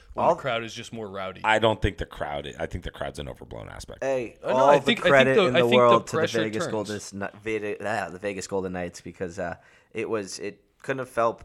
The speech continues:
Speaker 2: m-, more perfect kinda to this Vegas Golden Knights team to, to kinda just quickly go in and, and kinda cruise to a, to an easy game three. Moving on to game four.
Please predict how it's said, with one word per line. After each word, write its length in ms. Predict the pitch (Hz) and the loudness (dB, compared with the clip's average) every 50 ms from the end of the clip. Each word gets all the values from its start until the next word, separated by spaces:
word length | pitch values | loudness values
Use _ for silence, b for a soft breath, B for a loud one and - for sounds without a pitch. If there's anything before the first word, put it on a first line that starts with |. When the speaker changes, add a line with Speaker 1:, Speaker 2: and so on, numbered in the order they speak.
| - | -20
Speaker 2:
m-, 80 | 95 87 _ _ _ _ - | -20 -20 _ _ _ _ -14
more 240 | 92 98 95 98 | -10 -8 -8 -8
perfect 640 | - - - 98 95 92 - 90 82 - - - _ _ _ _ | -8 -10 -10 -10 -10 -10 -10 -12 -16 -16 -18 -20 _ _ _ _
kinda 160 | - 85 82 82 | -14 -14 -12 -14
to 120 | - 82 | -14 -14
this 140 | 82 82 - | -14 -14 -10
Vegas 280 | - 85 80 80 - | -10 -10 -10 -10 -10
Golden 220 | - 85 82 85 85 | -8 -8 -8 -8 -8
Knights 260 | 82 82 82 - - | -8 -8 -8 -10 -12
team 260 | - - 90 92 92 85 | -14 -12 -12 -12 -12 -12
to, 180 | - 87 85 - b b b b b b | -10 -12 -12 -12 b b b b b b
to 80 | - - | -18 -12
kinda 200 | - 104 92 87 | -10 -8 -8 -8
just 180 | 82 90 - - | -10 -14 -16 -12
quickly 400 | - - 107 101 - - 104 95 | -8 -8 -8 -8 -8 -10 -12 -8
go 240 | 87 101 98 95 | -6 -6 -6 -4
in 160 | 95 98 95 92 | -6 -6 -8 -8
and, 200 | 87 87 85 - | -10 -12 -12 -14
and 140 | - 95 95 | -16 -14 -10
kinda 160 | - 127 139 | -8 -8 -8
cruise 340 | 135 - 127 123 123 107 98 - | -8 -8 -6 -6 -6 -6 -6 -8
to 200 | - 104 98 92 | -8 -6 -4 -4
a, 100 | 87 - b b b b b | -6 -8 b b b b b
to 80 | - 110 | -10 -10
an 100 | 101 - | -8 -6
easy 260 | 113 117 107 113 107 | -6 -6 -6 -6 -6
game 240 | 92 107 104 101 98 | -4 -4 -4 -4 -4
three. 180 | - 110 113 | -4 -2 -2
Moving 240 | 107 107 117 117 120 | 0 0 -2 0 0
on 120 | 117 113 104 | 0 0 0
to 60 | 101 | 0
game 200 | 101 104 98 92 | -4 -4 -6 -6
four. 560 | - - - 120 117 113 107 101 90 95 - | -8 -4 0 2 4 4 4 2 2 -2 -8